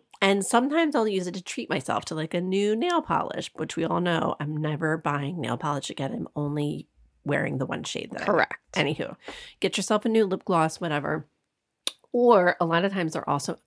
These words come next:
Speaker 1: they're often having really good sales on expensive stuff like Tide detergent or expensive cereals or things like that. Like, I went in
Speaker 2: Hmm.
Speaker 1: there the other day,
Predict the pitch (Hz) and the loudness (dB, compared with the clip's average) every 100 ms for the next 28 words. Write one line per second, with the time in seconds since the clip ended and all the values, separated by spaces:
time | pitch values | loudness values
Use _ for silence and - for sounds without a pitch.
0 | - - - 143 160 185 165 156 156 156 | -2 -2 0 0 0 0 -2 -2 -2 -2
1 | 160 151 151 - 147 139 - 139 156 - | -2 0 -2 -2 -4 -4 -2 -4 -4 0
2 | 359 - 151 - 135 - 143 - - 170 | 0 0 -4 -4 -4 -4 -6 -8 -4 -2
3 | 180 160 156 156 - 165 135 160 147 147 | 0 -2 -2 -4 -2 -2 0 0 0 -2
4 | - - - - - _ 170 151 156 - | -6 -14 -18 -20 -20 _ -2 0 0 -4
5 | - - 120 135 - - 233 214 208 185 | -8 -4 -4 -4 -4 -4 0 0 2 2
6 | 175 160 151 165 156 147 - 135 - 170 | 2 0 -4 -4 -4 -6 0 0 0 -6
7 | - 220 254 240 214 196 185 175 175 165 | 0 0 2 2 4 4 4 0 0 0
8 | 165 196 180 160 156 | 0 2 2 2 0